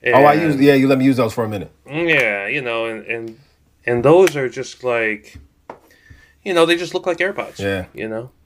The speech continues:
Speaker 1: And, you know, the Samsungs are okay. I like, I think the most unique ones are probably the Google ones. They, they got a nice looking case, and they got the little fin, you know, and,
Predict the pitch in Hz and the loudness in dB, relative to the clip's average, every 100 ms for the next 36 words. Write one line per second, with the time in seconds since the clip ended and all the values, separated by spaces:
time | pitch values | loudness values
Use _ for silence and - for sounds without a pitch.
0 | _ - 120 123 120 117 110 104 101 98 | _ -4 0 0 -2 -4 -6 -8 -10 -14
1 | 101 _ _ _ _ - 110 107 107 113 | -18 _ _ _ _ -18 -14 -14 -14 -8
2 | 185 175 160 131 127 123 117 135 - 147 | -4 -4 -4 -4 -2 -2 -2 -4 -2 -4
3 | 190 - 147 151 254 143 135 151 147 123 | -4 -6 -8 -8 -12 -10 -8 -8 -10 -12
4 | 107 113 - 110 104 98 - 98 104 110 | -8 -8 -8 -10 -10 -12 -8 -4 -4 -6
5 | 95 95 98 101 110 110 113 - _ _ | -10 -10 -12 -10 -10 -12 -14 -20 _ _
6 | _ _ - 120 107 110 113 104 104 104 | _ _ -6 -4 -2 -2 -2 -2 -6 -10
7 | - 104 110 - 233 175 170 - 113 107 | -10 -18 -16 -12 -8 -6 -8 -10 -20 -20
8 | - - 95 - - 202 160 147 147 - | -20 -18 -20 -16 -8 -6 -6 -8 -10 -14
9 | - 120 117 117 113 110 104 104 98 101 | -8 -6 -2 0 0 -2 -2 -4 -8 -12